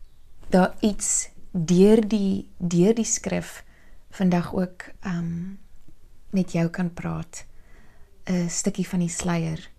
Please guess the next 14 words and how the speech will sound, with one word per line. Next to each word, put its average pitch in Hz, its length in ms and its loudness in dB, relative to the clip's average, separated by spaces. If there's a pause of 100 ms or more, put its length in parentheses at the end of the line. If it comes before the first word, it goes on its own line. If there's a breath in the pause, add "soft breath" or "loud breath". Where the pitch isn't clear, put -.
(160)
kan 160 240 -2
lig. 151 380 -8 (800 loud breath)
So - 160 0
die, 233 300 0 (280)
die 226 120 2
hele 294 280 4
lewe 180 480 2
is 180 160 -2
eintlik 196 380 -2
maar 175 440 -2 (300)
'n 180 200 0 (440)
paradoks 240 580 0
tussen 185 580 -2 (680)
sluier, 196 800 -2